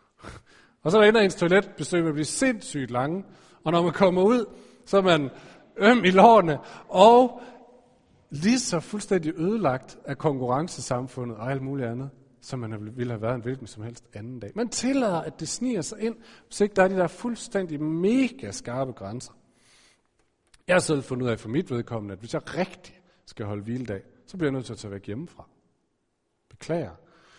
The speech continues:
Sådan er det for mit vedkommende. Så, øh, jeg siger nogle gange til min hustru Marie, "I dag, Marie, skal vi bare væk. Vi skal bare ud i skoven, så skal vi lave et stort bål, og så skal vi ligge og blive beskidte og spise chokoladekiks og drikke kogekaffe, og så skal vi læse en bog."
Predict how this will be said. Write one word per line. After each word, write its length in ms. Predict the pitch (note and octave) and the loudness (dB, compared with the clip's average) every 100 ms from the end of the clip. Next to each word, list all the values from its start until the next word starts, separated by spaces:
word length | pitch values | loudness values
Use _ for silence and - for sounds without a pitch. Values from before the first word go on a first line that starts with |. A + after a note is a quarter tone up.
| _ _ | _ _
Sådan 220 | C#3+ C#3+ | -10 -6
er 80 | C3 | -6
det 80 | |
for 100 | - | -6
mit 180 | B2+ C#3 | -8 -6
vedkommende. 440 | A2+ G2 A2 G2 F#2 _ _ _ _ | -8 -8 -10 -12 -16 _ _ _ _
Så, 380 | - E3 D3+ C#3+ | -4 2 2 2
øh, 220 | C3+ C#3+ | 0 -2
jeg 100 | D#3 | -2
siger 200 | - F3 | 0 0
nogle 140 | D#3 | 2
gange 100 | C#3+ | -2
til 160 | C#3+ B2+ | -4 -8
min 100 | B2+ | -6
hustru 300 | D3+ - A#2+ | -8 -10 -10
Marie, 360 | A#2 C#3 A2 - _ _ _ - _ _ | -6 -4 -6 -10 _ _ _ -20 _ _
"I 60 | C#3 | 0
dag, 180 | F3 E3 | 2 2
Marie, 220 | D3+ C3+ | 2 -2
skal 160 | - C3 | -4 -6
vi 60 | |
bare 260 | A#2+ - B2+ | 0 2 2
væk. 240 | C#3+ - | -2 -4
Vi 40 | C#3 | -8
skal 120 | - | 2
bare 140 | G#3 | 4
ud 80 | A3+ | 4
i 20 | |
skoven, 420 | F#3 - A#3+ F#3+ | 2 4 4 4
så 100 | D#3+ | 0
skal 160 | F#3+ G3 | -4 0
vi 20 | |
lave 80 | G3+ | 2
et 60 | G3+ | 2
stort 280 | A3+ G3 - | 2 2 4
bål, 220 | G#3 F#3 | 4 4
og 80 | D#3+ | 0
så 100 | G3 | -6
skal 180 | - F3+ | -6 -2
vi 40 | |
ligge 220 | F#3 G#3 | 0 0
og 60 | F3 | 0
blive 160 | E3+ D#3+ | -4 -6
beskidte 500 | D#3+ - A3 G#3 D#3+ | -8 -6 -4 -2 -2
og 60 | |
spise 300 | C#3 D#3+ D3 | -2 -8 -8
chokoladekiks 600 | D#3 D3+ D#3+ F#3+ E3 D3 | -6 -4 -2 -2 -4 -8
og 60 | C3+ | -4
drikke 200 | C3 C3+ | -4 -4
kogekaffe, 640 | - G#3 G#3+ E3 D3+ D3+ | 0 2 2 2 0 0
og 60 | B2+ | -8
så 120 | D3 | -12
skal 180 | - B2 | -12 -8
vi 40 | |
læse 240 | A#2+ C3+ G#2+ | -6 -6 -8
en 60 | |
bog." 320 | G#2 F#2+ - | -10 -12 -14